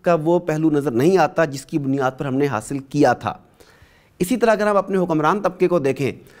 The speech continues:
तो जो उनकी हमारे सामने तस्वीरें, जो पिक्चर नज़र आती है वो भी वो नहीं है जो इस्लामी मुमलकत के हुक्मरान की होनी चाहिए। अगर हम गवर्नमेंट अहदेदारान को देखें जिन्हें हम अम्माल कहा करते थे,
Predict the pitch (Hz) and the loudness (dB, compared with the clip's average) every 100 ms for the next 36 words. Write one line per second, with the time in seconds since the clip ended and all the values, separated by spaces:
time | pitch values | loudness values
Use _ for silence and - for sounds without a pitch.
0 | - 175 139 208 202 202 180 165 175 175 | -6 -4 0 0 0 0 0 0 -2 -2
1 | 175 175 156 156 160 165 165 156 156 156 | -2 -4 -8 -2 0 2 0 0 -2 -2
2 | 160 - 170 151 156 147 147 175 156 156 | -6 -2 0 2 2 0 0 0 2 2
3 | 170 156 156 147 165 165 165 160 139 151 | 2 2 2 2 4 2 0 -6 -8 -4
4 | 147 165 151 139 139 151 147 143 123 127 | 0 0 0 -6 -6 -6 -4 -4 -2 0
5 | 113 113 123 131 131 139 131 127 - - | -2 -4 -4 -2 -2 -4 -4 -8 -12 -20
6 | - - - - - 165 220 180 175 196 | -20 -20 -20 -4 -2 2 2 4 4 4
7 | 202 160 180 165 156 170 190 175 156 165 | 2 0 2 2 2 2 0 0 2 0
8 | 151 160 156 143 139 170 160 151 147 127 | 0 0 0 2 2 2 0 -2 -4 -2
9 | 151 139 127 | -2 0 -4